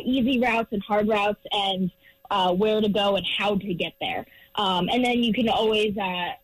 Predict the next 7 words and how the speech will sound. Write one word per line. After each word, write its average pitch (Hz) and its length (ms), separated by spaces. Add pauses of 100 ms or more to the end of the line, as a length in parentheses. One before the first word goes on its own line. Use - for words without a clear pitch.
(280)
do 214 260
the 196 280
old-fashioned 240 640
way 240 200
is 208 180 (100)
climbing 214 540
guidebooks. 202 640